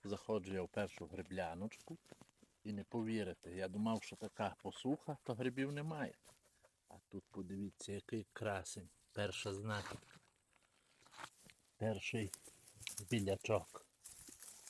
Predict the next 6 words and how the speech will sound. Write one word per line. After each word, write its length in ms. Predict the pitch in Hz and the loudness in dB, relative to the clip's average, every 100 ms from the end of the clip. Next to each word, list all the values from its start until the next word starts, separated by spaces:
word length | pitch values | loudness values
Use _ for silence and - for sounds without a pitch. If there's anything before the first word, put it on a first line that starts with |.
| - - - | -6 -6 -4
Гарний 500 | - 107 101 95 101 | 4 8 8 6 0
такий 340 | - 104 120 110 | 0 0 4 4
у 100 | 95 | 6
мохові. 640 | 98 85 - 131 113 92 - - - - - - - - - - - - - - - - - - - - - - - | 4 4 12 12 12 6 -4 -8 -10 -14 -12 -8 -10 -10 -20 -20 -18 -18 -18 -20 -20 -20 -20 -18 -16 -14 -12 -14 0
Ой-ой-ой. 760 | 151 143 131 92 101 113 113 113 - - - - - - - - - - - - - - - - - _ _ _ _ _ - - - _ _ _ _ _ _ _ _ | 4 6 4 2 0 -2 -2 -4 -6 -8 -8 -18 -16 -14 -12 -10 -8 -8 -10 -14 -12 -10 -10 -12 -16 _ _ _ _ _ -20 -20 -20 _ _ _ _ _ _ _ _
Так 180 | - | -18